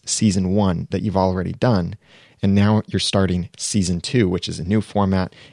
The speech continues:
and everything that might go along with that for you. But you don't have to go and hide your old episodes and decide that, "Nah,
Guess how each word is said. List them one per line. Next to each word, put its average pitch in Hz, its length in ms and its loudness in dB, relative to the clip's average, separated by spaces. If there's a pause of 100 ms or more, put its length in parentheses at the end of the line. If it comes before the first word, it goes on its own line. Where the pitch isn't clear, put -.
and 98 120 2
everything 90 420 0
that 87 160 -2
might 92 260 -2
go 90 160 -2
along 90 380 -2
with 101 200 -8
that 76 260 -8
for 117 240 -2
you. 87 160 -6 (280)
But 120 100 4
you 113 80 4
don't 135 280 0 (120)
have 117 400 -2
to - 120 -8
go 101 400 2
and 98 140 -2
hide 95 720 0 (380)
your 110 200 0
old 101 380 0
episodes 87 800 -6 (180)
and 98 160 2
decide 90 520 0
that, 85 240 -2 (380)
"Nah, 117 260 2